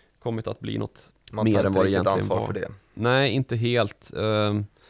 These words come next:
Speaker 1: det är väl fortfarande ett, ett, ett uppvaknande som behöver göras och en vitbok som behöver skrivas. Men det här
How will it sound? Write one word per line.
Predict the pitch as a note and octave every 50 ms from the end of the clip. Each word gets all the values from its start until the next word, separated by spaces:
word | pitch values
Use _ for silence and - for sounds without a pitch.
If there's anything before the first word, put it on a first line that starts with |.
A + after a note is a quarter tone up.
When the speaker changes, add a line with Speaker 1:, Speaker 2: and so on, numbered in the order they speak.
| - - - - _ _ _ -
Speaker 1:
det | - B2
är | A#2+
väl | A#2+ A2+
fortfarande | - C3 A#2+ - - A#2 A2 G#2+ G#2+ G2
ett, | G#2+ A2 -
ett, | F#2+ G#2+ - -
ett | - -
uppvaknande | - A2+ - - A#2 A2+ - G#2 G#2
som | G#2+ G#2+
behöver | G#2+ G#2 G#2
göras | A2 A2 A2+ G#2 G#2 G#2+ - -
och | G#2+
en | G#2 G#2
vitbok | A2 A2 - - G2+ G#2 -
som | - G#2+ G2+ G#2
behöver | G#2 G#2+ G2+ G2+
skrivas. | - - A2 G#2+ G#2 G#2 G#2+ - - - - _ _ _ _
Men | - - A2 A#2+ A#2+ B2 A#2+ A#2
det | A2+ A#2+ B2 B2 A#2+ A#2+ - - - _ _ - _ _ _ _ _ _ _
här | - C3+ C3+ C#3 C#3+ C#3 -